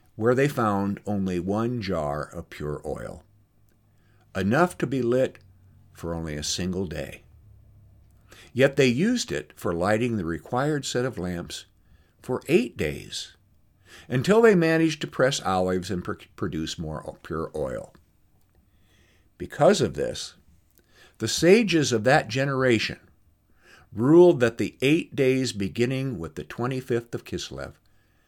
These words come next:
should be observed as days of rejoicing and praising the Lord. Lamps are lit in the evening over the doors of the homes on each of the eight nights,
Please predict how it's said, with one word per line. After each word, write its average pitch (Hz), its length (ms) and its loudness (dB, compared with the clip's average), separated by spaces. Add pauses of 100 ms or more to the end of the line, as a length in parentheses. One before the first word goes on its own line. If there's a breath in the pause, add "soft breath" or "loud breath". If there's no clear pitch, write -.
(220)
should 104 240 -2
be 104 140 2
observed 113 680 0
as 104 200 -4
days 104 380 -2
of 110 100 -8
rejoicing 92 800 -4 (720 soft breath)
and 95 180 -6
praising 85 460 -2
the 80 80 -8
Lord. 73 420 -8 (1400 soft breath)
Lamps 220 480 2
are 151 140 6
lit 160 340 4
in 107 100 0
the 113 220 -4
evening 104 380 -4
over 127 220 -2
the 160 120 -2
doors 160 420 0
of 143 100 -4
the 135 80 -2
homes - 580 -6 (800)
on 87 160 -6
each - 360 -8
of 92 100 -10
the 90 140 -4
eight - 180 -4
nights, - 520 -10